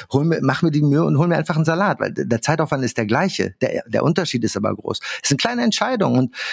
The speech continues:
sich dabei dann auch zu fühlen und zu verstehen, das mag jetzt gerade Impuls, ähm, ein anderer Wunsch sein, den ich habe, nämlich eher was, was, was Ungesundes zu essen. Aber wenn ich jetzt eine bewusste Entscheidung treffe,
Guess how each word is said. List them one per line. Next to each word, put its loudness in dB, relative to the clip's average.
sich 0
dabei 0
dann 0
auch -2
zu -2
fühlen 2
und -4
zu -4
verstehen, 0
das 0
mag 0
jetzt -4
gerade 0
Impuls, -2
ähm, 2
ein 2
anderer 2
Wunsch 0
sein, 0
den 2
ich -2
habe, -2
nämlich 2
eher 2
was, -2
was, -2
was -4
Ungesundes 0
zu -4
essen. 0
Aber 0
wenn 2
ich -2
jetzt -2
eine 0
bewusste 0
Entscheidung 0
treffe, -2